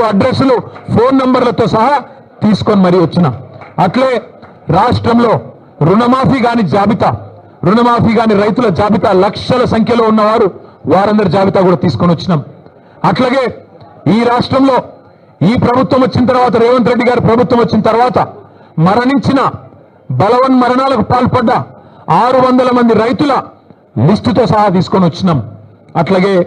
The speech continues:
ఈ రాష్ట్రంలో బోనస్ రాక, బోనస్ రాక, పంటలు అమ్ముకునే దిక్కు లేక, ప్రభుత్వం కొనక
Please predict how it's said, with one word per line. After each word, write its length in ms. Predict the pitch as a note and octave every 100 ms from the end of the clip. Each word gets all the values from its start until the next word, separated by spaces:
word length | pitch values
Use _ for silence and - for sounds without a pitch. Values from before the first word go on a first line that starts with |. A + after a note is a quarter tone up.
| - - - -
ఈ 20 | F#3 G3+
రాష్ట్రంలో 460 | A3 - A#3 A3+ C4 G#3 - - - A#2+ A#2+
బోనస్ 400 | G#3+ A#3+ A#3 G#3
రాక, 220 | G3+ B3 C4+ G#3 - - - - - _ - A2+
బోనస్ 400 | G3 B3 B3 - G#3
రాక, 220 | A3+ - B3 C#4 - - - - - -
పంటలు 360 | G3+ A3 C4 A#3+
అమ్ముకునే 340 | B3 G#3 B3+ F#3
దిక్కు 200 | F#3+ - C4+
లేక, 180 | C4 A#3+ B3 A#3+ - - - - -
ప్రభుత్వం 460 | F#3+ A3 C4+ - C4+ A3
కొనక 280 | A3 B3+ B3+